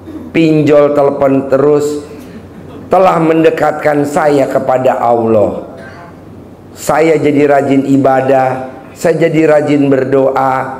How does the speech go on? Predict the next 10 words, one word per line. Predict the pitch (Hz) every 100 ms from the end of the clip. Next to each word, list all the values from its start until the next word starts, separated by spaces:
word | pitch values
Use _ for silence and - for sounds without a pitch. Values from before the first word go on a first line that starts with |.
| - -
saya | - 180 180
jadi | 165 151 156
rajin | 165 160 147 139
bersedekah. | 127 120 120 117 110 - 104 98 - - - -
Kalau | 151 151
saja | 151 147 147 143 147 -
pinjol | 143 139 139 139 135 135
tidak | 135 135 135
ngejar-ngejar | 135 135 135 127 127 123 127 120
saya, | 131 127 131